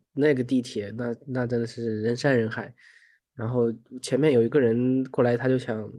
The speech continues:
他站在那个地铁的侧边，他不在这个排队的这个人后面，他没有去排队，他站在地铁的侧-，侧边，然后准备门一开就挤上去嘛。当时我就这个怒从心头起，恶向胆边生。然后我就，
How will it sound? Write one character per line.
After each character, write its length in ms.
他 120
站 140
在 140
那 100
个 100
地 220
铁 160
的 180
侧 280
边， 280
他 100
不 140
在 160
这 80
个 80
排 200
队 180
的 60
这 120
个 80
人 160
后 220
面， 180
他 80
没 100
有 60
去 100
排 220
队， 180
他 140
站 120
在 140
地 160
铁 120
的 80
侧-， 300
侧 200
边， 180
然 100
后 100
准 200
备 260
门 160
一 40
开 140
就 100
挤 140
上 180
去 120
嘛。 160
当 180
时 180
我 140
就 140
这 120
个 200
怒 260
从 240
心 220
头 200
起， 380
恶 140
向 220
胆 200
边 180
生。 280
然 100
后 80
我 140
就， 240